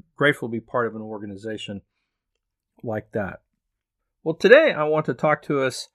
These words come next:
about why God matters. Now, some of you, my listeners, may be a little, you may have a little consternation about this because, I mean, you're thinking, "I'm smart. I'm a Christian, or, "I know a lot about God,"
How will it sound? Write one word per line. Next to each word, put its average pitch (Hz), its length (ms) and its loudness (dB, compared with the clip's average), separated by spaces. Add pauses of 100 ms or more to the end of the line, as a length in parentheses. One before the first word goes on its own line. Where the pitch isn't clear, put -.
(440)
about 131 320 4
why 127 600 4 (100)
God 120 480 4
matters. 107 560 -6 (880)
Now, 151 420 -2
some - 200 -4
of 302 80 -4
you, 135 140 -2
my 123 100 -2
listeners, 120 400 -4
may 120 140 -4
be 120 140 -8
a 113 80 -4
little, 135 840 0 (800)
you 131 220 -16
may 135 120 -12
have 135 120 -2
a 131 40 -6
little 123 140 -2
consternation 127 880 -4
about 147 300 -2
this 165 240 -2 (760)
because, 135 640 0
I 127 100 -8
mean, 117 120 -8
you're 120 100 -6
thinking, 120 300 -6
"I'm 135 180 -4
smart. 101 460 -8 (1120)
I'm 123 140 -8
a 139 40 -8
Christian, 143 480 0
or, 123 120 0
"I 113 40 -2
know 123 140 0
a - 0 -
lot 117 220 2
about 117 260 0
God," 123 480 0